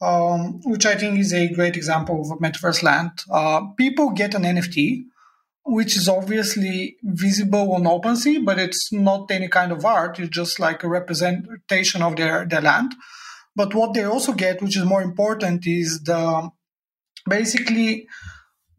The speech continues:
building permissions within the game itself because they own the land.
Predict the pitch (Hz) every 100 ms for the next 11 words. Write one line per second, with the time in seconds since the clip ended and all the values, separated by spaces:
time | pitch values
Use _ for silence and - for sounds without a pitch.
0 | 170 160 233 247 247 233 214 190 196 202
1 | - 196 190 - 185 170 180 175 165 170
2 | 170 165 - 175 175 175 175 165 170 165
3 | 165 165 160 160 156 151 147 147